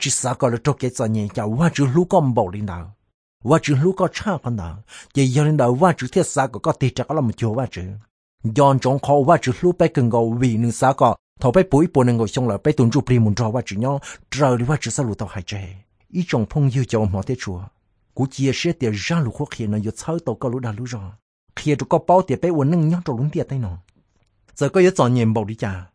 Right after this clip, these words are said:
Giờ có ấy tụ bọn rau, tụ bọn chuối, tụ ô lô sách chỉ tàu đi lò xí bằng. Dọn trong thì qua chữ lũ có cần gọi là qua chữ thế chia tụ chia số lò tua, thằng có sầu tụ nông có lì.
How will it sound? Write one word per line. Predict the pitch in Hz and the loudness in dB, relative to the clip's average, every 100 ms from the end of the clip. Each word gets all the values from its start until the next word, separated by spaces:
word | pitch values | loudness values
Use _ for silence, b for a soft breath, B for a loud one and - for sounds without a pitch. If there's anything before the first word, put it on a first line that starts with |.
| _ _ | _ _
Giờ | 139 | -2
có | 135 | 4
ấy | 170 185 180 | 6 6 4
tụ | 175 - | 2 4
bọn | 190 151 | 6 6
rau, | 147 190 170 | 6 4 4
tụ | 170 - | 2 2
bọn | 196 147 123 | 4 6 4
chuối, | 113 120 165 | 2 0 0
tụ | 160 151 143 | 0 2 2
ô | |
lô | 135 151 | 2 0
sách | - 190 | -2 -4
chỉ | - | -6
tàu | - 107 | -4 -4
đi | 117 | -4
lò | 107 | -6
xí | - 139 - | -8 -14 -10
bằng. | 101 104 _ _ _ - | -10 -12 _ _ _ -8
Dọn | 120 160 160 | 0 4 6
trong | 151 170 | 4 2
thì | 139 | 2
qua | 123 180 - | 2 2 2
chữ | 143 - | 0 0
lũ | 208 | 0
có | 214 | 2
cần | 180 151 123 | 2 2 2
gọi | 120 117 | 2 0
là | 131 | 0
qua | 160 | -2
chữ | - | -2
thế | 135 160 - | -4 -4 -4
chia | 131 | -4
tụ | 127 110 | -4 -6
chia | 147 143 | -4 -4
số | 135 | -2
lò | 131 | -4
tua, | 127 135 139 127 _ _ - | 0 2 2 0 _ _ -2
thằng | 190 151 | 0 2
có | 202 175 | 2 2
sầu | - 117 | 2 -2
tụ | 117 | 2
nông | 120 120 | 2 2
có | 156 | 0
lì. | 143 | 0